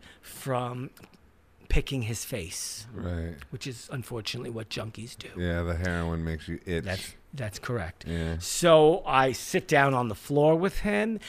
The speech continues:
Speaker 1: and I don't remember what we spoke about. And I, I was, I think I let him know that I was so happy to be at his party. And he s-, said something to the effect, "We know each other a long time now, don't we?"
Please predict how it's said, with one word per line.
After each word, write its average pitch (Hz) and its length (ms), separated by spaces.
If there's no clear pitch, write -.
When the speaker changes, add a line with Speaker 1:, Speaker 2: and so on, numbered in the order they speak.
Speaker 1:
and 127 180
I 120 80
don't 143 220
remember 131 320
what 123 180
we - 80
spoke - 480
about. 165 500
And 120 220
I, 110 380
I - 60
was, 135 160
I 123 100
think 127 300
I 139 60
let 123 180
him 127 100
know 127 140
that 117 120
I 120 100
was 117 120
so 135 200
happy 143 500
to - 180
be 160 240
at 123 80
his 113 180
party. 160 680
And 147 120
he 147 60
s-, 151 280
said 165 180
something 160 460
to - 140
the 165 100
effect, 143 280
"We 139 200
know 151 180
each 147 180
other 131 220
a 117 60
long 113 260
time 127 380
now, 113 220
don't 110 280
we?" 107 200